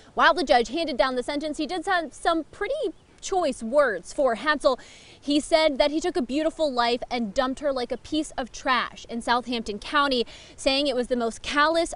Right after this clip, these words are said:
egregious conduct he could envision. Notably missing from the sentencing hearing were A J's family and friends who did not show up to read any victim impact statements. The Commonwealth said they were so brokenhearted they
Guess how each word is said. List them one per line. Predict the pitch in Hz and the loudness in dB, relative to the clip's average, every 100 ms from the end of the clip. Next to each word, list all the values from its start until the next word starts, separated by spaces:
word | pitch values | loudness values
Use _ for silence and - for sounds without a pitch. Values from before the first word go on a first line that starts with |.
| - | -4
egregious | 208 240 302 277 254 - | -4 0 0 2 -2 -4
conduct | - 320 311 233 - - - - | -8 -4 0 -2 -4 -14 -20 -16
he | 214 | -14
could | 208 247 | -6 -4
envision. | 254 208 175 160 151 - - - | -2 -4 -6 -14 -18 -20 -16 -2
Notably | 226 247 269 285 | 2 4 4 4
missing | 254 247 247 202 - | 2 2 0 0 -2
from | 220 214 | -2 0
the | 202 | -2
sentencing | - 247 240 226 233 | 0 0 0 0 0
hearing | 240 262 247 240 - - - | 0 2 2 0 -6 -16 2
were | 285 | 4
A | 294 359 | 6 4
J's | 494 403 - | 2 0 -2
family | - 294 277 208 160 | 0 2 2 -2 -6
and | - 214 | -8 -8
friends | - 240 208 156 - - | -4 0 0 -2 -8 -6
who | 277 294 | -2 -2
did | 302 269 | -2 -2
not | 302 381 - | 0 -2 -2
show | - 320 320 | 0 4 6
up | 277 - | 4 2
to | - 247 | -6 -6
read | 262 262 - | -4 -4 -2
any | 269 339 | -2 0
victim | 262 254 233 - | 0 -2 -2 -2
impact | 320 311 262 - | -2 0 -2 0
statements. | 262 180 233 233 - - - - | 0 0 0 -4 -8 -14 -20 -10
The | 190 | -4
Commonwealth | 247 254 247 220 190 | 2 2 2 0 0
said | - 247 247 | 2 2 2
they | 254 | 0
were | 254 254 | -2 -4
so | - 285 285 | 2 4 6
brokenhearted | 277 247 233 220 262 262 269 220 | 4 4 2 0 0 2 2 2
they | 240 | -2